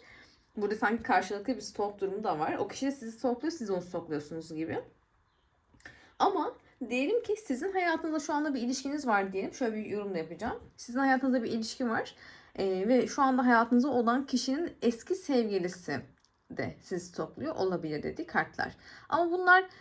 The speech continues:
çok böyle belli belirsiz, çok fazla karda yürüyüp de izini belli etmeyen karakterler olduğu için siz bunların belki de çoğunluğunu fark etmiyor olabilirsiniz. Ama sizin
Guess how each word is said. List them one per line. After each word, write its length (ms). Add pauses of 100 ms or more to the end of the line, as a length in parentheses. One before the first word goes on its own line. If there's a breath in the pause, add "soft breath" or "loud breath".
çok 200
böyle 200
belli 320
belirsiz, 580
çok 200
fazla 600
karda 360
yürüyüp 420
de 80
izini 320
belli 260
etmeyen 500
karakterler 460
olduğu 300
için 200
siz 240
bunların 440
belki 220
de 60
çoğunluğunu 680
fark 240
etmiyor 260
olabilirsiniz. 480
Ama 140
sizin 300